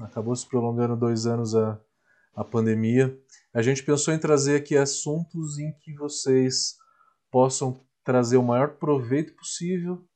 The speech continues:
de gestão da, das cervejarias de vocês. Então, falamos de tributação no primeiro dia, ontem falamos de finanças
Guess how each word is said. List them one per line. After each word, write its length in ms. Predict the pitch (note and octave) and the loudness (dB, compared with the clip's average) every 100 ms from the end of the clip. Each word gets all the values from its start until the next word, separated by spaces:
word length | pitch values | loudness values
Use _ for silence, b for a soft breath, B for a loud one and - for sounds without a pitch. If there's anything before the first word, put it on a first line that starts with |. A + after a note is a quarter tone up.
| _ _ _ _ _ A#2 | _ _ _ _ _ -10
de 120 | B2 | -6
gestão 640 | B2+ C3 - D#3 E3+ F#3 _ _ _ _ _ _ A#2+ | -2 -4 -2 -4 -4 -6 _ _ _ _ _ _ -2
da, 300 | B2 B2 B2 | 2 4 4
das 160 | B2 | 0
cervejarias 600 | - A#2+ B2 A#2 A#2 A#2+ | -2 0 0 0 0 0
de 100 | A#2 | -2
vocês. 440 | A#2 A#2 C3+ C3+ C3+ | -6 -2 2 2 0
Então, 220 | B2 C3 | -6 -6
falamos 380 | - B2+ B2+ B2+ | -2 -2 -2 -6
de 80 | |
tributação 540 | C3 C3 C3+ D3 - F3+ | -12 -12 -4 -4 -2 -4
no 80 | F#3+ | -6
primeiro 320 | F3+ F3 E3+ | -8 -8 -8
dia, 360 | D3 E3+ E3 _ _ _ _ - | -6 -6 -6 _ _ _ _ -6
ontem 300 | D#3+ G3 G3+ | -4 0 -2
falamos 500 | G3+ E3+ E3+ F3 D#3 | 0 -2 0 -2 -4
de 80 | E3 | -6
finanças 880 | - E3 C#3 E3 - F#3+ - - | -6 -2 -2 -2 -4 -6 -8 -10